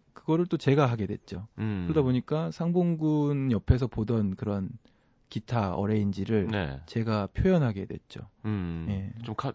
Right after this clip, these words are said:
Speaker 2: 좀 공부를 했군요, 그래서.
Speaker 1: 그렇죠. 그냥 상봉이 옆에서 기타를 치다 보니까 기타를 맨 처음 치게 된 것도 상봉이 영향이고
Speaker 2: 음.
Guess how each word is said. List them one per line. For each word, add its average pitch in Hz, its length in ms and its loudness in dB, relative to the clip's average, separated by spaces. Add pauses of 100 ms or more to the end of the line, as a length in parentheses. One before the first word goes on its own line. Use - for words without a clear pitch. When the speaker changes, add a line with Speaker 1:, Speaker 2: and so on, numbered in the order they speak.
Speaker 2:
좀 123 220 -2
공부를 107 400 0
했군요, 101 340 0
그래서. 131 300 2
Speaker 1:
그렇죠. 104 120 -2
그냥 117 280 2
상봉이 160 340 2
옆에서 110 400 2
기타를 110 300 -2
치다 139 160 0
보니까 110 340 -2 (320)
기타를 202 380 4
맨 233 160 6
처음 240 260 6
치게 214 240 2
된 160 240 4
것도 160 460 2
상봉이 165 500 2
영향이고 104 800 2
Speaker 2:
음. 78 420 -4